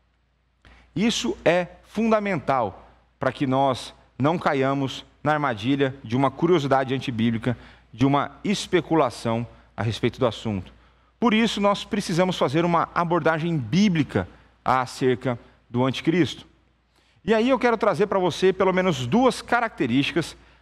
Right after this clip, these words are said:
ah, dos sinais dos tempos. Então, eu falei para vocês que existem aí três categorias de sinais dos tempos, né? Sinais da graça, como a pregação do evangelho a todas as nações, sinais do juízo, como a pandemia que nós temos vivido,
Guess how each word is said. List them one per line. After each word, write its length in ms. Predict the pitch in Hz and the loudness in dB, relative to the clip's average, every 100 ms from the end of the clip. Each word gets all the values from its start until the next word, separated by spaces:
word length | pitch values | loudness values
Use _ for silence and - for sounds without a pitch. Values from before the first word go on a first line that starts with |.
| _ | _
ah, 240 | 123 135 | 2 2
dos 200 | 143 170 | -2 -4
sinais 640 | - 175 196 226 226 - - | -2 0 2 2 -2 -6 -6
dos 260 | 151 175 | -4 -2
tempos. 480 | - 117 92 - - _ _ _ | 0 0 -2 -10 -20 _ _ _
Então, 200 | 139 175 | -2 0
eu 40 | 196 | 0
falei 180 | 190 | 0
para 120 | 185 202 | 0 0
vocês 480 | 180 - 190 214 | -2 2 2 2
que 120 | - 196 | 0 2
existem 440 | 135 180 - 185 | 2 0 0 0
aí 160 | 165 175 | 2 0
três 300 | 180 180 - | 2 0 2
categorias 520 | 170 170 143 139 156 | -2 0 2 2 2
de 60 | |
sinais 300 | 123 139 127 | 0 -2 -2
dos 140 | 107 - | -2 -4
tempos, 440 | 160 220 - - _ _ _ _ | -2 -2 -6 -14 _ _ _ _
né? 140 | 135 151 | 0 0
Sinais 360 | - 143 139 | 0 0 0
da 120 | 117 107 | 0 0
graça, 500 | 113 165 214 - 190 | 0 0 -2 -6 -8
como 280 | - 139 | -4 -2
a 40 | 131 | 0
pregação 460 | 127 120 110 135 | 0 0 0 -2
do 60 | 131 | 0
evangelho 340 | 113 107 123 | 0 0 0
a 40 | 113 | -2
todas 220 | 113 110 | -2 -4
as 120 | 107 | -2
nações, 640 | 107 98 127 147 185 - - _ _ _ _ _ | -4 -4 -2 -2 -2 -6 -16 _ _ _ _ _
sinais 380 | - 156 160 | 0 2 0
do 100 | 156 | -2
juízo, 560 | 143 160 131 185 214 113 - - - | 0 4 4 4 0 -2 -8 -18 -2
como 140 | 147 | 0
a 60 | 147 | 2
pandemia 580 | 170 165 123 151 226 | 0 0 2 2 2
que 120 | 180 135 | 0 -2
nós 220 | 131 110 | -4 -2
temos 300 | 139 127 104 | -2 0 0
vivido, 480 | 113 95 101 139 | -2 0 0 0